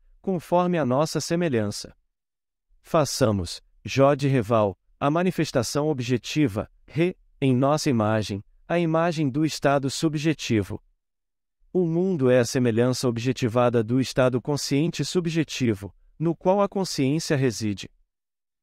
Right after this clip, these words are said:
Essa compreensão de que a consciência é a única realidade,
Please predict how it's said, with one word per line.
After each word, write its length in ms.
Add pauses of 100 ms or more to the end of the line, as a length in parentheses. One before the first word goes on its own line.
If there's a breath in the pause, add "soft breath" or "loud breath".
(220)
Essa 280
compreensão 720
de 140
que 100
a 80
consciência 720
é 100
a 80
única 380
realidade, 720